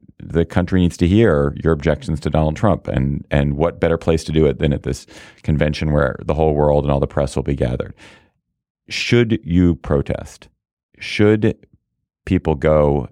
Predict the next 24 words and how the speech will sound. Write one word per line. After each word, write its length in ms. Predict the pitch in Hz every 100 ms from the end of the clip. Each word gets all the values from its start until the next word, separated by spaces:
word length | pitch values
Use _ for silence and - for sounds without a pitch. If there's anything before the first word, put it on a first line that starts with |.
| _
and 340 | 67 65 64
engage 400 | 62 69 82 80
in 60 | 82
their, 380 | 71 67 65 62
their 300 | - 69 64
American, 640 | 65 76 82 92 - 87
their 120 | 76 67
fundamental 540 | - 95 98 87 85
American 340 | 85 80 82
right 180 | 78 76
to 80 | -
free 280 | - - 78
speech 460 | - 117 110 - 67
and 120 | 65
to, 300 | 71 69 64 - - _
to 140 | - 67
object 800 | - 67 87 80 - - - -
to 440 | - 71 67 67
the 480 | 67 71 71 69 65 - _ - -
loathsome 520 | 76 78 80 - 76
things 340 | - 73 76
that 240 | 69 64 _
Donald 280 | - 64 69
Trump 320 | - 65